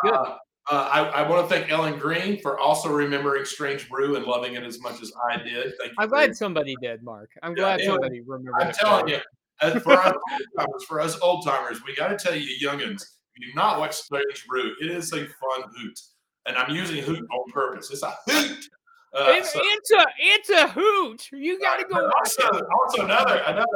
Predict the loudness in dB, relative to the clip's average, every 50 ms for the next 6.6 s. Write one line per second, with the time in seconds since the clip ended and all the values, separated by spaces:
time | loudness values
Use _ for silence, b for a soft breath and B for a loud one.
0 | 2 2 2 2 2 2 0 0 0 -2 -2 -2 -2 -2 -4 -4 -4 -2 -2 -4
1 | -4 -6 -8 -6 -4 -4 -4 -2 -2 -4 -6 -8 -8 -10 -12 -12 -10 -12 -12 -10
2 | -8 -6 -6 -6 -4 -2 0 0 0 0 -4 -6 -8 -8 -6 -6 -6 -4 -2 2
3 | 2 2 4 2 2 0 -2 -2 -4 -6 -8 -8 -10 -12 -14 -10 -8 -8 -8 -8
4 | -8 -8 -8 -8 -8 -10 -14 _ _ _ _ _ _ _ _ _ -4 -2 0 0
5 | 0 0 -2 -4 -8 -10 -16 _ _ _ _ _ -20 -20 -20 _ _ -8 -2 0
6 | 2 2 2 0 0 2 2 2 2 2 0 -2